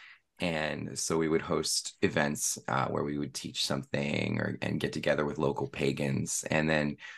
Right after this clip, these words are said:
uh, I met other, uh, people in this area doing similar things, um, throughout the years. And I've hosted,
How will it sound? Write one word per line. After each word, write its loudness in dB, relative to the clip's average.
uh, 6
I -2
met 0
other, 8
uh, -6
people 2
in 2
this 2
area 6
doing 2
similar 6
things, 2
um, 4
throughout 6
the 2
years. 4
And 2
I've 6
hosted, 10